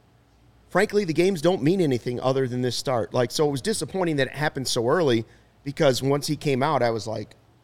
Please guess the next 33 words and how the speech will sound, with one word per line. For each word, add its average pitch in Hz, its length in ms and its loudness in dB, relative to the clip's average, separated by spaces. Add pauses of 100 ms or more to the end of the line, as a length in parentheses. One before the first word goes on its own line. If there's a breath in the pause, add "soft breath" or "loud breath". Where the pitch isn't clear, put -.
(140)
"All 147 60 -10
right, 151 220 2
we 139 100 -2
got 123 220 2
two 160 140 -2
more 135 200 2
hours 131 300 4
of 127 60 -2
watching 131 360 0
this 113 140 -4
game, 151 260 0
and 117 120 0
what 123 140 4
else 131 220 4
is 117 100 -6
gonna 120 160 -2
interest 117 420 -4
me?" 98 180 -6 (420 soft breath)
That's 147 260 2
what 147 100 2
I 143 80 6
wanted 139 280 2
to 127 80 -2
watch 135 420 0 (320)
in 139 80 0
the 135 80 2
game 160 260 2
tonight. 110 320 -2 (320 soft breath)
That 170 240 2
part 160 180 0
of 143 80 0
it's - 160 -6
disappointing. 139 640 0